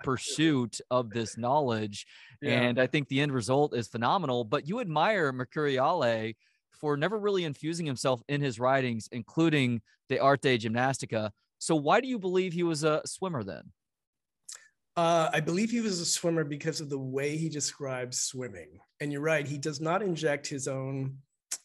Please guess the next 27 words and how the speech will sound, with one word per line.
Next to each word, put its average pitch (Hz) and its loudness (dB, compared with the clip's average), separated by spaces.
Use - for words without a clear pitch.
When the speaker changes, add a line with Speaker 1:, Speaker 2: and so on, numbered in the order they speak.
Speaker 2:
exercise 135 -4
regime 135 -6
or 127 -8
workouts 127 -6
in 139 -8
the 135 -6
book 131 -8
at 123 -8
all. 104 -10
It's - -10
very 147 -2
much 139 -4
the, 139 -4
uh, 127 -2
book 143 -2
of 135 -6
a 135 -2
physician. 117 -8
Um, 120 -8
but 147 -4
he 165 -2
describes 175 0
swimming 156 -2
as 139 -4
something 147 -4
so 147 -2
pleasurable, 135 -8